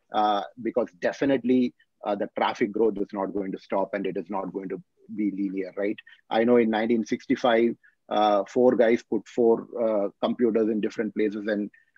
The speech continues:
created what is called as the wan technology, right? And, and fifty-five years later, we're still doing the same thing, but the co-, entire economy around it has changed, right? I mean,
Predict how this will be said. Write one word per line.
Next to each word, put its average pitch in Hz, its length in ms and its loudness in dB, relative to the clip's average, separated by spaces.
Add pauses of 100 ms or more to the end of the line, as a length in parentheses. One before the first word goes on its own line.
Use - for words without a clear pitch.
created 120 320 4
what 113 180 2
is 110 120 -2
called 113 240 0
as 101 80 -2
the 101 100 0
wan 107 240 -2
technology, 107 540 -2
right? 101 220 -2
And, 98 220 -6
and 107 180 -8
fifty-five 120 460 -2
years 110 280 0
later, 135 400 2 (280)
we're 120 80 4
still 151 220 4
doing 139 220 6
the 127 100 6
same 170 240 4
thing, 113 240 0 (320)
but 107 220 -2
the 110 200 0 (120)
co-, 123 120 -2 (100)
entire 120 380 2
economy 180 540 4
around 113 320 4
it 104 120 -2
has - 160 -6
changed, 87 420 -8
right? 101 240 -6
I 101 60 -4
mean, 98 220 -6